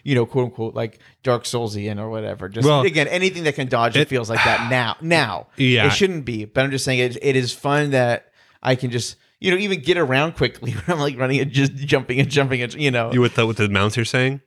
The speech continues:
Speaker 1: Yeah.
Speaker 2: Yeah.
Speaker 1: Well, no, well, definitely with the mouse,
Speaker 2: Oh,
Speaker 1: but
Speaker 2: you
Speaker 1: I'm
Speaker 2: mean
Speaker 1: saying
Speaker 2: just
Speaker 1: even just running,
Speaker 2: Oh,
Speaker 1: just with a
Speaker 2: gotcha.
Speaker 1: dodge or whatever. But yeah, um,
Speaker 2: they added skill to that dodge. Like, there's, there are iframes on it.
Speaker 1: Yeah.
Speaker 2: Like, I've had to dodge out of attacks
Speaker 1: Oh,
Speaker 2: before.
Speaker 1: yeah, for
Speaker 2: And
Speaker 1: sure.
Speaker 2: adding that, like,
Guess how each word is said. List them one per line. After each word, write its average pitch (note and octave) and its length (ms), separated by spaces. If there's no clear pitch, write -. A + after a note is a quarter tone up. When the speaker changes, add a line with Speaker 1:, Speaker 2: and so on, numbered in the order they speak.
Speaker 1:
Yeah. C3+ 360
Speaker 2:
Yeah. G#2 160
Speaker 1:
Well, D3+ 100
no, C3+ 260
well, D3 180
definitely C#3 440
with A2 100
the A2 60
mouse, G#2 240
Speaker 2:
Oh, B2+ 60
Speaker 1:
but B2+ 40
Speaker 2:
you B2 100
Speaker 1:
I'm - 20
Speaker 2:
mean B2 120
Speaker 1:
saying B2 100
Speaker 2:
just D#3+ 100
Speaker 1:
even D3 220
just A2 180
running, G#2 300
Speaker 2:
Oh, B2+ 140
Speaker 1:
just - 20
with G#2+ 100
a G#2+ 40
Speaker 2:
gotcha. G2+ 140
Speaker 1:
dodge E2+ 340
or A2 60
whatever. F#2 320
But C3 220
yeah, C3 140
um, A#2 540
Speaker 2:
they B2+ 120
added C#3+ 260
skill B2+ 360
to G2+ 60
that F2 160
dodge. F#2+ 360
Like, F#2+ 120
there's, G2+ 200
there G#2 200
are A2 120
iframes F#2+ 520
on F2+ 100
it. F#2+ 60
Speaker 1:
Yeah. F2+ 60
Speaker 2:
Like, F#2+ 140
I've G2+ 180
had A2 100
to A#2+ 60
dodge G2+ 280
out F#2 100
of G2 100
attacks G2+ 380
Speaker 1:
Oh, - 40
Speaker 2:
before. F#2+ 300
Speaker 1:
yeah, G2+ 140
for - 160
Speaker 2:
And A2+ 160
Speaker 1:
sure. G2+ 100
Speaker 2:
adding A#2+ 280
that, G#2+ 200
like, G2 220